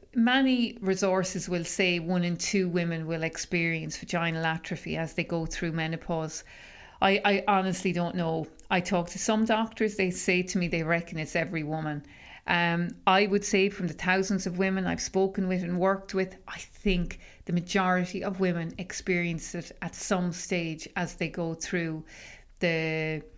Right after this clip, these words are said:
the perimenopause journey. So it is really important to be aware of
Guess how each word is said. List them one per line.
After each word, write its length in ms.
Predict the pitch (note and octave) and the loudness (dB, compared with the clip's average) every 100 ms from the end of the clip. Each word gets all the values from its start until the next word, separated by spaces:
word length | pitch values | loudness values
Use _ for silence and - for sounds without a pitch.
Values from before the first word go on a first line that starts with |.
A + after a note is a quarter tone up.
| - - - - - | -20 -8 -8 -6 -2
the 260 | D#3+ D#3 - | 0 0 2
perimenopause 760 | E3+ D#3+ D#3+ D#3 D#3 E3 D#3 | 2 4 0 -2 -2 -4 -2
journey. 460 | - E3 D#3+ D3 D3+ - | 0 0 0 -4 -8 -8
So 360 | - F#3 E3+ E3 - - | 2 2 2 -2 -12 -4
it 140 | G3+ F3+ | 0 2
is 160 | E3 | 2
really 540 | F3 F#3+ A3 A3 G3+ F#3 | 2 4 6 4 4 2
important 560 | F3+ F3+ E3 E3 E3 | 0 0 -2 -2 -6
to 80 | - | -4
be 160 | F3 E3+ | -2 0
aware 500 | E3 E3+ E3 D#3 - | 0 0 0 -4 -4
of 560 | F3 D#3+ D#3 D#3+ - | -2 0 0 -4 -8